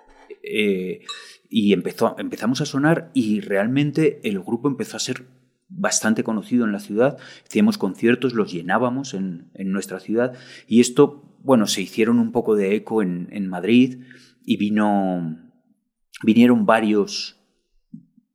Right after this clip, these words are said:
mm, cazatalentos o de artístico de, de disqueras y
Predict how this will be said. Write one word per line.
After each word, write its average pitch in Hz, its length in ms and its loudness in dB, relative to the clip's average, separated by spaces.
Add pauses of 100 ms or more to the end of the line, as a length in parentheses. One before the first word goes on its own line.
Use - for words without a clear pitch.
(680)
mm, 95 260 -6
cazatalentos 101 960 -4
o 90 360 -14 (1040)
de 85 560 -8
artístico 101 680 -4
de, 87 240 -4 (120)
de 90 180 -8
disqueras - 760 2
y 101 380 -6